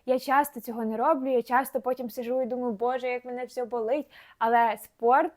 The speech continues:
дуже, дуже, дуже допомагає бути продуктивним в роботі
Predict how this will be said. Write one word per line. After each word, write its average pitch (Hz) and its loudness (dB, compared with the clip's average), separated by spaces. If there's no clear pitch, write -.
дуже, 254 0
дуже, 226 -2
дуже 226 -2
допомагає 214 -2
бути 240 -4
продуктивним 220 -4
в 202 -8
роботі 247 -2